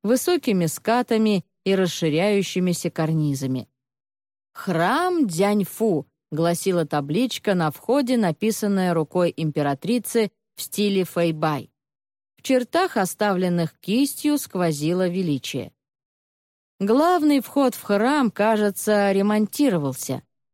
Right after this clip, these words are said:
Дверные проёмы, а также постройка над ними были окружены многочисленными деревянными рамами.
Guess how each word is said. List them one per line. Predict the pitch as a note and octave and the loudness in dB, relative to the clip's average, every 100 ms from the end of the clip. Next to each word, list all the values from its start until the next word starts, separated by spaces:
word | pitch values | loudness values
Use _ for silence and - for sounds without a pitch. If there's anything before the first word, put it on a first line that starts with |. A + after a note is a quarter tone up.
| _ _ _ _ | _ _ _ _
Дверные | D#3+ F#3 F3+ G#3 G#3 | 0 2 2 2 2
проёмы, | F3+ F#3 E3+ G3 B3+ F#3+ D3 | 0 0 0 2 2 2 0
а | |
также | C#3+ E3 D#3 D#3+ | 0 -2 -2 -2
постройка | E3+ D#3+ - F#3 F3+ - | -2 -4 -2 0 0 0
над | D#3 D3 C#3 | 0 0 0
ними | D3+ G#3+ A3+ | 0 2 2
были | F#3 D3+ F#3 | 0 0 0
окружены | F3 D#3+ E3 D#3 D#3 D3 E3 F3 | 0 0 -2 -2 0 0 0 0
многочисленными | D#3+ D3 D3 - G3 F#3+ F#3 F3 E3 E3 | 0 0 -2 0 -2 -2 0 0 0 0
деревянными | D3 D3+ D3 D#3 E3 D#3+ E3 | 0 0 0 0 0 0 0
рамами. | F3 A#3+ A#3+ D#3 C3+ C3 | 0 2 2 0 0 -4